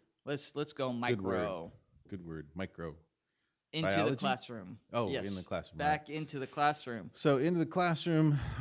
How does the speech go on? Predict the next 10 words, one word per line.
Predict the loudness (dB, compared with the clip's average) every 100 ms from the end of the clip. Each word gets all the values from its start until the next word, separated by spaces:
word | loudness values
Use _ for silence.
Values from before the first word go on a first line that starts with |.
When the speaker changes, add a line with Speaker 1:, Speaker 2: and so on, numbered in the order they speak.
| 0
Speaker 2:
uh, | 4 6 4 2
chapter | 2 0 0
tests, | 0 2 2 -4 -10 -10 -10
uh, | -2 0 2 2 0 -4 -6
quizzes | -2 0 0 0 0 -2 -6 -10 -4
like, | 0 2 0 -4 -6
uh, | -2 0 -2
vocabulary | -6 -2 0 2 0 -2
quizzes, | -2 -2 0 -2 -4
or | -4 -4 -4 -4 -4